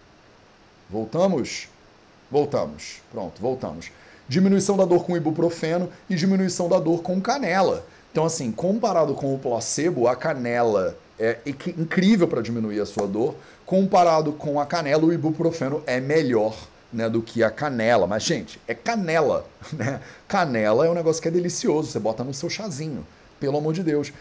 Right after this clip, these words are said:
E quem que é melhor do que a canela, né? Quem que seria melhor do que a canela? Ninguém mais, ninguém menos do que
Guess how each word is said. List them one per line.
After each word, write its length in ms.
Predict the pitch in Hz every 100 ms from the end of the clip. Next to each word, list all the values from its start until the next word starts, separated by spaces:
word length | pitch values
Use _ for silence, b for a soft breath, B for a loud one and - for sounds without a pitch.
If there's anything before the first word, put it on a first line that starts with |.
| B -
E 100 | 214
quem 280 | 226 247
que 100 | 247
é 60 | 226
melhor 560 | 226 208 139 139 143 127
do 100 | 117
que 80 |
a 40 | 104
canela, 500 | 95 82 76 69 76 92
né? 160 | 110 -
Quem 220 | 180 196
que 100 | 196
seria 300 | 180 165 160
melhor 380 | 156 139 120 120
do 60 |
que 80 | 127
a 40 |
canela? 480 | 127 175 139 139 139 B B
Ninguém 260 | 180 170 160
mais, 160 | 143 131
ninguém 180 | 147
menos 220 | 135 127 135
do 100 | -
que 220 | 131